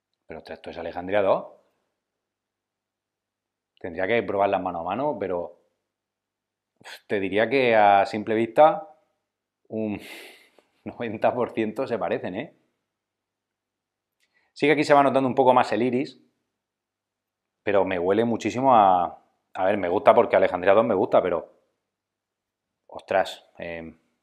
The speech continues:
canta un poco, ¿eh? Mira, vamos a hacer una cosa. No me gusta hacer esto en las primeras impresiones porque al final queda un poco como,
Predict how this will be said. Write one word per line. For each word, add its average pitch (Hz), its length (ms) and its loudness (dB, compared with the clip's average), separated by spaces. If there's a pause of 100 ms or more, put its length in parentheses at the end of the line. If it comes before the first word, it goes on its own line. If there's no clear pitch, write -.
(240)
canta 107 240 -4
un 87 80 -4
poco, 92 280 0
¿eh? 131 200 -10 (1300)
Mira, 98 240 -4 (220)
vamos 143 240 6
a 131 40 6
hacer 131 120 0
una 113 160 2
cosa. 143 400 4
No 123 160 -2
me 147 60 4
gusta 127 220 4
hacer 110 160 2
esto 113 180 0
en 104 40 4
las 98 100 6
primeras 101 300 0
impresiones 95 380 -2
porque 95 160 0
al 87 60 0
final 98 240 -4
queda 104 160 2
un 95 100 -4
poco 95 240 -4
como, 87 540 -6